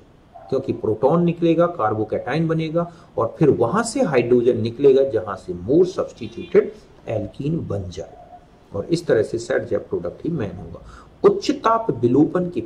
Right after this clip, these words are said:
पक्ष में होता है क्योंकि यह एक ऊष्मा शोषी अभिक्रिया। और ये वैसे भी बता दूं, चाहे ई वन हो चाहे ई टू, ताप के लिए, ताप के पक्ष में होगा, मतलब ताप, उच्च ताप रखोगे तो विलोपन ज्यादा होगा।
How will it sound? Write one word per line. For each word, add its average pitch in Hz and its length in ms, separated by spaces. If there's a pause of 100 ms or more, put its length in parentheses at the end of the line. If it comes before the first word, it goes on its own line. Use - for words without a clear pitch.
(100)
पक्ष - 300
में 202 120
होता 185 300
है 202 80
क्योंकि 151 360
यह 127 220
एक - 380
ऊष्मा 101 380 (220)
शोषी 170 440
अभिक्रिया। - 380
और 175 100
ये 208 100
वैसे 190 280
भी 185 120
बता 170 220
दूं, 170 140 (280)
चाहे 127 220
ई 165 120
वन 180 180
हो 190 120
चाहे 123 220
ई 123 120
टू, - 120 (680)
ताप 160 440
के 131 100
लिए, 120 300 (540)
ताप 147 320
के 135 100
पक्ष - 360
में 180 120
होगा, 160 260
मतलब 156 240 (120)
ताप, 131 360
उच्च 185 220
ताप 156 280
रखोगे 156 360
तो 117 160
विलोपन 139 600
ज्यादा 82 260
होगा। - 360